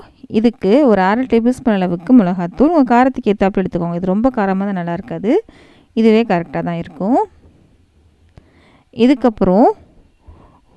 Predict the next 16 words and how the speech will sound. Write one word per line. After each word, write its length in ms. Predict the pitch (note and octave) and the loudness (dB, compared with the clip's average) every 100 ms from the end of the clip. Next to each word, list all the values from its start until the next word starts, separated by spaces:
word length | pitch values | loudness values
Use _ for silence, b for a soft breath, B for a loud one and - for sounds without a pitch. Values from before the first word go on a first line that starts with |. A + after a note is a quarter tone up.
| _ A3 | _ 0
ஒரு 100 | G#3+ | 2
அரை 160 | G#3 A3+ A3+ | 0 -2 0
டேபிள் 280 | A3+ A3 B3 | 0 2 0
ஸ்பூன் 200 | A#3+ G3+ | 0 0
அளவுக்கு 400 | F3 F3+ F#3 - F#4 - - | 0 -4 -4 0 2 2 2
ஓமம் 220 | G#3 A3 F#3+ | 2 4 0
எடுத்திருக்கேன். 520 | E3+ F3 F3 F#3+ C4 C#4+ | -2 -6 -4 -2 0 0
அதையும் 260 | G3+ G3 G3 | 0 0 -2
நம்ம 120 | F3+ F3 | -2 -6
சேர்த்துக்கலாம். 560 | - C#3 F3+ G3 E4 - _ _ _ _ _ _ _ _ B B B B | -8 -6 -4 0 0 -2 _ _ _ _ _ _ _ _ B B B B
இது 120 | G3+ G3+ | 2 2
லைட்டா 200 | G#3+ C#4 A#3 | 2 -2 -2
க்ரஷ் 220 | G#3+ - | -4 0
பண்ணி 140 | A3+ A3+ | 0 2
தான் 100 | A3 | 2
வச்சிருக்கேன். 460 | A3 G3 - G#3+ | 0 -8 -2 0